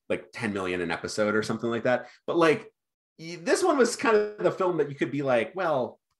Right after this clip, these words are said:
we could, we'll have to maybe put a little bit more money into Jennifer Aniston's, you know, paycheck, and maybe we're, we're probably okay. We're not gonna lose Matt LeBlanc to the, to the movies if Ed is the one thing." It wa-, it's years later that he actually becomes,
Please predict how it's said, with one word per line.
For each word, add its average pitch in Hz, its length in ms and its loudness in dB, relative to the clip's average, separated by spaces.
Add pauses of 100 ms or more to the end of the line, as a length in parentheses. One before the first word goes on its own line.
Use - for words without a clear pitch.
(100)
we 151 80 -10
could, 107 180 -8 (220)
we'll 151 140 -6
have 208 100 0
to 185 60 0
maybe 139 220 0
put 113 220 -6
a - 20 -4
little 120 140 -4
bit 107 120 -6
more 104 100 -6
money 98 220 -4
into 90 160 -8
Jennifer 90 420 -6
Aniston's, 82 760 -8 (360)
you 95 120 -2
know, 85 340 2 (240)
paycheck, 104 540 2
and 101 180 -2
maybe 175 360 4
we're, 320 260 -2
we're 370 80 4
probably 311 280 6
okay. 160 260 4
We're 185 140 0
not 285 140 0
gonna 160 140 2
lose 120 340 2
Matt 92 200 -4
LeBlanc 85 560 -4
to 98 120 -2
the, 82 300 0 (340)
to - 80 -8
the 98 140 0
movies 98 400 2
if 85 180 -4
Ed 104 280 0
is 92 160 -4
the 92 80 -4
one 90 280 -4
thing." 90 280 -2 (180)
It - 40 4
wa-, 170 120 6
it's 156 160 -6
years 214 320 2
later 170 280 6
that 110 140 -2
he 117 140 0
actually 107 240 -4
becomes, 95 480 -12